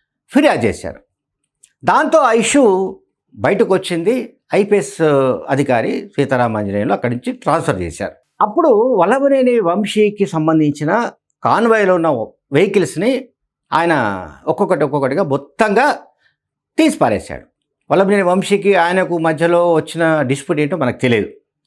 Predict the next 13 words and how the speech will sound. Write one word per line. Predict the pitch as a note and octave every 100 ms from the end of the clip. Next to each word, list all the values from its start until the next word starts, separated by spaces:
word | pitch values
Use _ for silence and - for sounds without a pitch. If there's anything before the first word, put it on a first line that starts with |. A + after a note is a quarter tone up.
| _ _ _ _ _
వల్లభనేని | F#3 C#4 C4+ B3+
వంశీకి | A3+ A3 B3 G3+
సంబంధించిన | G#3 G#3 G3+ G3 F#3 F#3 F3+ F3 - - _ _ _ C3
వాహనాలు, | C3 E3 F3+ E3+ D3
కాన్వాయ్లో | C3 D#3 F3 E3+ D3+
ఉన్న | C#3+ C#3+ C3+ - A2
వాహనాలని | B2 C#3+ C3 B2+ B2+ E3 - -
తొలగించిన | B2 C3 C3 - G2
తర్వాత | F#2+ G#2+ A2 G#2 G3+ C4 - _ _ _ _ _ E3+
వల్లభనేని | C4+ C4+ C4
వంశీకి | A3 A3 A3+ A#3
ఆయనకు | B3+ G3+ A#3+ F#3+
మధ్య | F3 D#3+ A3 C4+ D#3